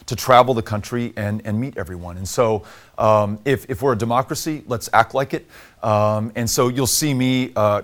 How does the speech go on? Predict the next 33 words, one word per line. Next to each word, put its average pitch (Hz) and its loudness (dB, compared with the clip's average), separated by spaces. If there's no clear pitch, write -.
trying 120 0
to 110 -2
do 110 -2
that 113 0
in, 107 -4
in 104 -8
my 104 -2
travels, 110 -2
in, 92 -6
uh, 92 -6
my 113 0
appearance 117 -4
at 95 -12
the 90 -12
debate 104 -6
in 104 -6
September, 107 -4
the 95 -8
October 113 -2
debate 110 -4
we 98 -14
qualified, 110 0
and 190 -4
also 190 2
to - 2
advocate 131 2
for - -6
other 117 -2
candidates 104 -8
to 107 -8
have 101 0
the 101 -6
chance 95 -10